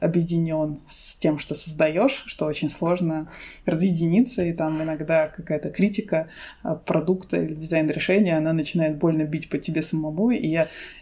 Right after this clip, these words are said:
несмотря на то, что я знаю об этой проблеме и то, что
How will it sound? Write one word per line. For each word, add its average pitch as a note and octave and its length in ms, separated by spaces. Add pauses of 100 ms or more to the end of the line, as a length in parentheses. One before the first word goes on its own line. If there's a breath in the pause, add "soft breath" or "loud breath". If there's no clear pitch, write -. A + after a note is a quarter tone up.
(120 loud breath)
несмотря E3+ 380
на G3+ 60
то, G#3 40
что G3+ 160
я G3 80
знаю E3 480
об D3+ 100
этой D3+ 200
проблеме D#3 720
и D3 40
то, D#3+ 200
что D3+ 500